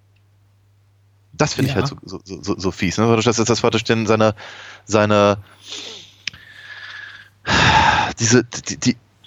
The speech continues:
Speaker 1: die sehr unangenehme Art, die er an den Tag legt, die, ähm, die, die,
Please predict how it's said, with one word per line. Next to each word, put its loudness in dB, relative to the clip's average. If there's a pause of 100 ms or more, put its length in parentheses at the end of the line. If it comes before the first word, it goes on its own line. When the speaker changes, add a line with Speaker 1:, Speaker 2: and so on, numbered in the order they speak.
(300)
Speaker 1:
die 0
sehr 4
unangenehme 4
Art, 2
die 0
er 4
an 0
den -4
Tag 0
legt, -10
die, -2
ähm, 2 (460)
die, -2
die, -8